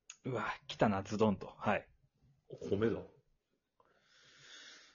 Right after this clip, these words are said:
Speaker 2: 和食ですか？
Speaker 1: いいえ。
Speaker 2: 中華ですか？
Speaker 1: はい。
Speaker 2: 中華で米料理？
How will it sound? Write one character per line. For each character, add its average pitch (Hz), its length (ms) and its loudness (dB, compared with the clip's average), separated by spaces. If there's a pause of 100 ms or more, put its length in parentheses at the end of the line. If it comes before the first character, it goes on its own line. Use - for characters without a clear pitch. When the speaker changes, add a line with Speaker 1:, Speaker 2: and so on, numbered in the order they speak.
(920)
Speaker 2:
和 151 180 10
食 277 320 8
で 233 120 10
す - 120 0
か？ - 220 -4 (560)
Speaker 1:
い 123 140 6
い 120 80 10
え。 - 200 6 (760)
Speaker 2:
中 294 340 10
華 120 120 12
で 101 120 10
す - 120 -2
か？ 92 120 2 (260)
Speaker 1:
は 123 200 10
い。 - 140 2 (1160)
Speaker 2:
中 - 240 -4 (180)
華 - 140 2
で - 80 -6
米 127 420 0
料 180 180 2
理？ - 200 -14